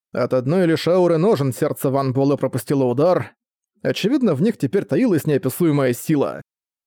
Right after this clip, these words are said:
Не были забыты и Ослик с Пятёрочкой. Те настолько громко ворчали и жаловались друг другу, пока он поглощал одно завихрение за другим, что их невозможно было не услышать.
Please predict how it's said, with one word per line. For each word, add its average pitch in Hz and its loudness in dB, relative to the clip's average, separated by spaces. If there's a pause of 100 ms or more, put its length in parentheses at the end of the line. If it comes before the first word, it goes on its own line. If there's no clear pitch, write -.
(240)
Не 123 0
были 143 0
забыты 135 -2
и - 4
Ослик 135 0
с - -14
Пятёрочкой. 165 0 (340)
Те 294 -4
настолько 233 -2
громко 196 0
ворчали 135 -2
и 131 2
жаловались 139 0
друг 131 -4
другу, 151 0 (180)
пока 135 -2
он 147 0
поглощал 135 0
одно 147 -2
завихрение 135 -2
за 120 -6
другим, 135 -2 (380)
что - -4
их 185 0
невозможно 143 0
было 143 0
не 143 2
услышать. - -2